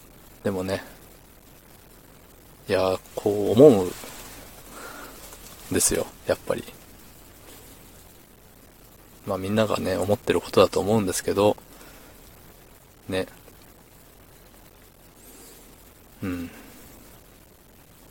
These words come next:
まあ、何か、それは違う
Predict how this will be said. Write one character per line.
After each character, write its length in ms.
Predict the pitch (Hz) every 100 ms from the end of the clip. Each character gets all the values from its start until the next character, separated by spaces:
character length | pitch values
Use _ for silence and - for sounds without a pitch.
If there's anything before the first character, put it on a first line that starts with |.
| - - - - - - - - - - - - -
ま 100 | 92
あ、 40 |
何 200 | 92 92
か、 240 | - - - - - - - - - - - - - - - - -
そ 120 | -
れ 60 | 104
は 60 |
違 160 |
う 20 | -